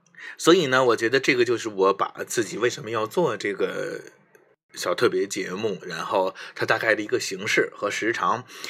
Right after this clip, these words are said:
跟大家分享一下。然后特别强调一下呢，就咱们呢都知道我这个调性啊，也是个不，这个鬼话连篇呢，也是不定期更新，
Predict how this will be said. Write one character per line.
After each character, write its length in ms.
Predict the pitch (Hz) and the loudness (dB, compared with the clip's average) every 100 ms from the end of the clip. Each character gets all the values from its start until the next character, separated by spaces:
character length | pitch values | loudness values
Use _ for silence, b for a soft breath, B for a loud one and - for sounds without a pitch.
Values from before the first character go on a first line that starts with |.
| B | B
跟 160 | - 98 | 0 2
大 100 | 92 | 2
家 140 | 90 | -2
分 260 | - 170 190 | 0 2 2
享 160 | 185 - | 0 -8
一 100 | 98 | -8
下。 200 | 90 - | -6 -4
然 100 | 90 | -2
后 60 | 101 | 0
特 140 | - | 2
别 100 | 165 | 2
强 220 | 170 - 117 | 0 -2 0
调 160 | 139 | 0
一 80 | 98 | -2
下 200 | 92 104 | -2 -2
呢， 140 | 92 90 | -2 -4
就 140 | 95 | -4
咱 300 | 90 98 95 | -4 -8 -6
们 180 | 120 117 | -6 -2
呢 200 | 104 98 B B B | -2 -4 B B B
都 120 | 127 | 2
知 140 | - 131 | 2 2
道 60 | |
我 200 | 117 95 | 2 0
这 80 | 95 | -2
个 120 | 98 | 0
调 280 | 110 214 135 | 2 2 2
性 220 | 95 95 78 | -2 -8 -8
啊， 240 | 85 80 - _ _ _ _ _ _ - | -8 -8 -12 _ _ _ _ _ _ -12
也 180 | 107 87 | 0 0
是 100 | - | 2
个 120 | 117 | 2
不， 120 | 110 113 | 0 0
这 220 | 127 117 | 4 4
个 260 | 104 98 | 2 -2
鬼 140 | 92 101 | -2 -2
话 160 | 110 | 0
连 140 | 101 120 | 0 2
篇 200 | 196 180 | 2 2
呢， 180 | 120 87 | -2 -6
也 100 | 82 | -6
是 160 | - | -6
不 140 | 92 98 | -6 -4
定 240 | 226 170 | -2 -2
期 200 | 95 95 | -2 -6
更 220 | 90 92 | -6 -6
新， 240 | 85 92 | -6 -8